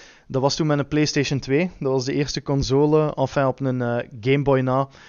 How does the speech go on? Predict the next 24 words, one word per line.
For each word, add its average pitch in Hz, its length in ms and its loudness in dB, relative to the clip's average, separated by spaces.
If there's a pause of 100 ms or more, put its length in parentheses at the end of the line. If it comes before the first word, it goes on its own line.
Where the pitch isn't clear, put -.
(380)
die 135 140 -2
ik 135 60 -2
echt 165 200 4
in 170 60 2
mijn 147 120 2
handen 151 280 2
heb 170 120 0
gehad. 160 480 0
Drie 151 400 2
games 147 540 2
had 135 200 -4
ik, - 380 -10 (220)
eh, 131 220 -2
gekocht 127 420 0
toen 156 100 -2
dat 139 100 4
ik 135 60 -4
hem 127 200 0
had. 123 320 0 (340)
Dat 131 100 -2
waren 135 240 6
Gran 143 200 2
Turismo 143 500 0
drie, 196 460 0